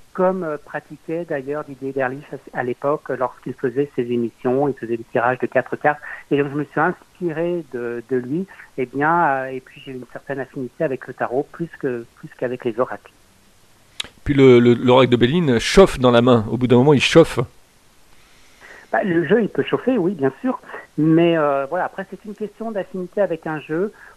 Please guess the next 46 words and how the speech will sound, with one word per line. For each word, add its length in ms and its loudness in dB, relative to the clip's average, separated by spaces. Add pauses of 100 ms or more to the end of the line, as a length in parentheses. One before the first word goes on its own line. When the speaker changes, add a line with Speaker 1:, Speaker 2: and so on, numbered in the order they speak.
(120)
Speaker 1:
Moi, 340 0
j'ai 260 -4 (180)
pas 140 2
beaucoup 240 -8
d'affinité 640 -4
avec, 240 -2 (140)
euh, 160 -4 (100)
avec 300 -8
les 120 -6
oracles. 520 -2
Moi, 180 -6
j'ai 140 -12
des 160 -6
affinités 640 -2 (100)
avec 320 -4
les, 140 -2
les 160 0
tarots. 460 -2 (100)
Voilà, 300 -4
c'est 80 -8
une, 240 -8 (420)
c'est 60 -10
quelque 240 -4
chose 180 -2
de 80 -6
différent. 640 -2
Pour 140 -12
moi, 160 0
un 120 -2
jeu 300 -6
a, 240 -4
a 80 -10
be-, 420 -10
a, 180 -10 (260)
il 20 -12
y 40 -10
a 40 -10
besoin 300 -8
d'avoir 240 -4
une 100 -6
affinité, 640 -6
besoin 360 -4
de, 360 -4
qui 80 -18
vous 80 -8
parle. 400 0